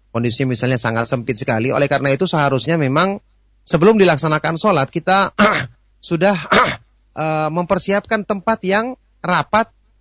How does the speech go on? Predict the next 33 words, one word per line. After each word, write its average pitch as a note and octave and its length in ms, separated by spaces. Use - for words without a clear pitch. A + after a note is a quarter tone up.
tapi A#3 400
tentu F#3 240
saja A3 320
bisa A3 400
kita E3 480
lakukan F3 400
sujud G#3 240
dengan C3+ 240
benar, C#3+ 320
ya. C#3+ 240
Bisa F3 240
lakukan F3 240
sujud F#3 240
dengan C#3+ 240
benar. B2 240
Kecuali A3 240
kalau A3 180
ada F#3+ 140
halangan, F3+ 320
mungkin D#3 240
orang D3 160
ini D3+ 160
kakinya C3+ 320
sakit, C3 560
orang C#3 240
ini C3 160
mungkin C#3+ 560
sedang C3+ 320
ada C3+ 240
sesuatu C#3 400
di C#3 160
kakinya C#3 240
sehingga C#3 260